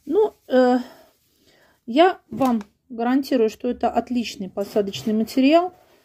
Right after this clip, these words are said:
Просто потрясающий куст. Насчёт трёхлеток, то есть можете тоже не сомневаться. Вот смотрите, саженец посажен, да? Второй год, вот, развилка. Вот уже третий год развилка.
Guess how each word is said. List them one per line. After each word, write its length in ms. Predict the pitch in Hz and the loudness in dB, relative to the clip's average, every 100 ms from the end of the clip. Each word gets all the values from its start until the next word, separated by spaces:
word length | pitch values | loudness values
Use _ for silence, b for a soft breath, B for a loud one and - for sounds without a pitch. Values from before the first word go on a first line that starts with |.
| b b - | b b -8
Просто 340 | 214 220 - - | -6 -6 -10 -12
потрясающий 840 | 208 240 254 - 220 196 190 - | -6 -2 -2 2 2 2 -4 -6
куст. 480 | 202 - 330 381 - - - | -6 -2 -2 -2 -8 -18 -8
Насчёт 420 | 214 - 254 - | -8 -2 -4 -2
трёхлеток, 640 | 254 262 262 262 208 180 | 2 2 2 2 2 -4
то 100 | - | -8
есть 180 | 202 202 | -10 -6
можете 300 | 240 233 - | -4 -4 -6
тоже 220 | - 240 208 | -10 -6 -4
не 80 | |
сомневаться. 600 | 208 - 220 254 320 330 | -6 -6 -2 2 2 0
Вот 80 | 226 | -10
смотрите, 640 | 220 226 226 214 - 185 - B B B B B | -8 -6 -4 -4 -6 -12 -14 B B B B B
саженец 520 | - 233 214 220 214 | 2 2 2 -2 -6
посажен, 680 | - 220 226 240 220 262 339 | -2 -2 0 0 0 0 -4
да? 260 | 240 269 349 _ _ _ | -2 -4 -6 _ _ _
Второй 400 | - 233 285 403 | -2 0 4 2
год, 340 | 302 339 349 - _ _ _ _ _ | 4 2 0 -6 _ _ _ _ _
вот, 380 | 247 254 254 _ _ | -4 -2 -2 _ _
развилка. 800 | 233 240 240 247 240 - 226 226 _ _ | 0 0 2 0 0 -2 -6 -6 _ _
Вот 240 | 269 302 254 | -6 -4 -4
уже 340 | 190 190 185 - _ | -6 -6 -8 -12 _
третий 400 | - 330 349 - | 0 2 2 -2
год 240 | 262 285 277 | -4 -4 -2
развилка. 800 | 262 262 262 262 247 - 226 | -2 0 0 0 0 -6 -8